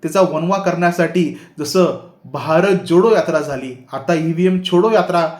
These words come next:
काढावी यासाठी कुठेतरी बळ दिलं जात आहे का? एक निर्विवाद चेहरा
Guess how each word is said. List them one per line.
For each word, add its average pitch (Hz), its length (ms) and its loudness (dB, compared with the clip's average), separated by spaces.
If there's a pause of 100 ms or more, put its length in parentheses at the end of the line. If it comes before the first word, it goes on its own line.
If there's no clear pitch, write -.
(260)
काढावी 143 680 -2
यासाठी 156 360 -2
कुठेतरी 151 400 -6
बळ 143 300 2
दिलं 151 180 -2
जात 123 220 -8
आहे 117 120 -10
का? 117 260 -16 (440)
एक 165 280 -2
निर्विवाद 190 380 0
चेहरा 139 360 -10